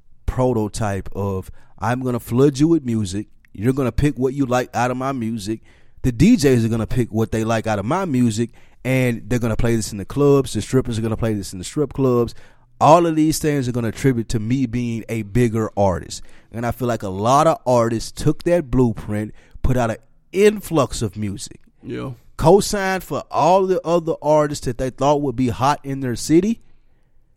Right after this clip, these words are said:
Speaker 1: Though no one has been as successful as Gucci with it,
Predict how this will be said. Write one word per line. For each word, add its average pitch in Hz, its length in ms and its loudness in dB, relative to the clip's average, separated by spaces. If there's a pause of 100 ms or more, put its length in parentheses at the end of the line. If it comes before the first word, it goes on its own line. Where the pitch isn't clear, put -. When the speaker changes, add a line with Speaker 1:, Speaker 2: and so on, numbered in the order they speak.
(680)
Speaker 1:
Though 139 260 4
no 139 180 8
one 160 240 6
has 139 260 0
been 139 340 0
as 143 280 0
successful 143 640 0
as 110 160 -4
Gucci 135 440 2
with 107 520 2
it, 247 180 -10